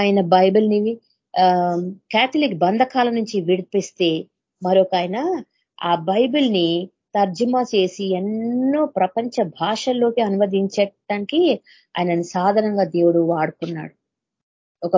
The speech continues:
బైబిల్ని ట్రాన్స్‌లేట్ చేయడం అంటే అంత ఈజీ కాదు, కానీ ఎన్ని సంవత్సరాల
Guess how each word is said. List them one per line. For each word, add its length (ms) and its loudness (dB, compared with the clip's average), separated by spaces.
బైబిల్ని 400 4
ట్రాన్స్‌లేట్ 400 -2
చేయడం 240 -2
అంటే 120 -4
అంత 160 -2
ఈజీ 140 0
కాదు, 220 -4
కానీ 220 0
ఎన్ని 200 0
సంవత్సరాల 420 0